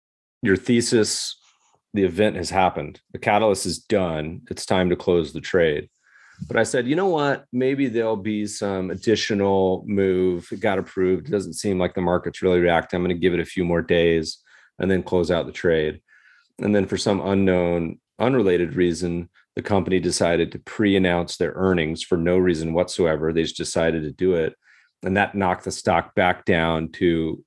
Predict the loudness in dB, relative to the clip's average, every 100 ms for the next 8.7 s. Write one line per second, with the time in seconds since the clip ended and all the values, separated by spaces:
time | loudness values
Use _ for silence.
0 | -4 0 2 0 -2 -4 0 0 0 0
1 | 0 0 -4 -4 -4 0 0 0 0 2
2 | 2 0 -6 -14 _ _ _ _ _ _
3 | -2 0 2 2 0 0 -2 -2 -4 -4
4 | -6 -2 0 2 0 -4 _ _ -20 _
5 | _ -6 -2 0 0 -4 -10 -2 0 0
6 | 0 0 2 0 0 2 2 2 0 0
7 | -4 -8 -6 -2 2 2 0 0 0 0
8 | 0 0 -2 -2 -4 -4 -6